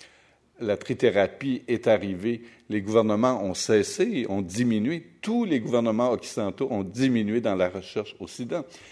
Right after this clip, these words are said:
Ce qui fait évidemment l'affaire de l'industrie pharmaceutique. Mais c'est aussi, ah, parce qu'on peut bien toujours, euh, euh, blâmer les, les, la,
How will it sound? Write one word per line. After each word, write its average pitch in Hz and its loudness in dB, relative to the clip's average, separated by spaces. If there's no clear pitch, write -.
Ce - -14
qui - -14
fait 139 6
évidemment 123 2
l'affaire 107 0
de 92 -2
l'industrie 90 -6
pharmaceutique. 85 -8
Mais 98 -4
c'est 95 -10
aussi, 175 -4
ah, - -4
parce - -12
qu'on 98 -6
peut 117 -8
bien 110 4
toujours, 107 2
euh, 65 0
euh, 90 0
blâmer 101 4
les, 85 2
les, 80 -2
la, 82 2